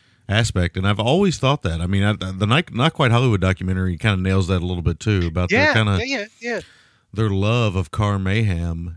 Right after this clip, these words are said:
Speaker 1: is, I mean, it's almost like our love of, uh, uh, people interaction or seventies grindhouse nudity. It's very,
Speaker 2: Mm-hmm.
Speaker 1: I don't know. There's something,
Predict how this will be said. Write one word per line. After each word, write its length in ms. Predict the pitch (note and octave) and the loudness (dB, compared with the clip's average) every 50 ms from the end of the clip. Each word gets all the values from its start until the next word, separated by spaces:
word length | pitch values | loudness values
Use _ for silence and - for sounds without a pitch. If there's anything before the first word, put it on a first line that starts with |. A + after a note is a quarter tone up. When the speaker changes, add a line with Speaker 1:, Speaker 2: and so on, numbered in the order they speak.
| F#2+ - | -8 -4
Speaker 1:
is, 500 | F#2 F#2+ F#2 F#2 F#2 F2+ E2+ - - - _ _ _ _ _ _ _ _ _ _ _ _ - | -2 0 0 0 0 -2 -4 -8 -12 -14 _ _ _ _ _ _ _ _ _ _ _ _ -2
I 80 | A#2 A2 | 0 2
mean, 140 | B2 A#2+ | 2 2
it's 140 | G#2 F#2 - | 2 0 0
almost 280 | A#2+ B2+ D3+ C#3 G#2+ - | -2 0 0 -2 -2 0
like 260 | G2 G2 F#2+ F#2 - | 0 0 0 0 2
our 200 | G#2 G#2 G2+ F#2+ | 2 2 2 2
love 300 | G2 G2 G2+ G#2 G2 G2 | 2 2 2 2 2 2
of, 220 | G2+ F#2+ F2 D#2+ | 0 0 0 0
uh, 400 | F#2+ G2 G2 G2 G2 F#2+ F#2+ F#2 F2 - _ _ _ | 0 2 2 4 4 2 2 0 -2 -6 _ _ _
uh, 200 | - G2+ G2+ G2 - - | -2 0 0 -2 0 0
people 320 | - C#3+ - - G#2 F2+ | -2 -2 0 -2 -2 0
interaction 520 | E2+ E2 E2+ F2 F2 F2+ - - - G2 F#2 | 0 0 0 0 0 0 -2 -2 -4 -2 -2
or 100 | F2+ E2 | -2 -2
seventies 420 | - A2+ A2 A2 A2 G2+ F#2 D2+ | 0 0 0 0 0 -2 -2 -2
grindhouse 600 | D2 F#2+ G2 G2+ G#2 G2+ G#2 G2+ G2+ G#2 F#2 F#2+ | -2 0 0 0 0 2 2 2 2 2 0 -2
nudity. 600 | F#2+ F#2+ G2 G#2+ C#3 E3 D#3+ F#2 F2 D#2 D#2 E2 | -4 0 0 0 0 0 -2 -4 -4 -4 -2 -4
It's 160 | F2 - - | -4 -6 -4
very, 420 | G2+ A2+ B2+ D3 C#3 B2 A#2 A2 - - _ - _ _ _ _ _ _ _ _ _ | -2 0 0 2 2 0 0 -2 -4 -8 _ -20 _ _ _ _ _ _ _ _ _
Speaker 2:
Mm-hmm. 120 | _ - - - | _ -20 -4 -2
Speaker 1:
I 80 | - | 0
don't 100 | F3+ G3+ | 2 2
know. 180 | G#3 F#3+ A2+ E2 - | 2 2 0 0 0
There's 160 | A2+ A#2+ - | -2 0 0
something, 540 | C#3+ C#3+ C#3 - C3+ A#2+ A2+ G#2 G2 E2 | 0 -2 0 2 0 0 2 0 -2 -6